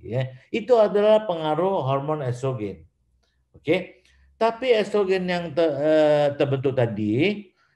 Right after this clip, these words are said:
juga mempengaruhi sel hati. Dia mem-, membentuk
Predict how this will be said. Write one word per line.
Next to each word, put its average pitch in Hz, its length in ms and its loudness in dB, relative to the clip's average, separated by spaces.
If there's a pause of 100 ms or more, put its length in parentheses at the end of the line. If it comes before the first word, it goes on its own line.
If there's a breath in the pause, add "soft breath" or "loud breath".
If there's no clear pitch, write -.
(120)
juga 226 300 2
mempengaruhi 208 680 2
sel 190 300 0
hati. 165 500 0 (140)
Dia 143 320 4
mem-, 135 400 -4
membentuk 127 640 0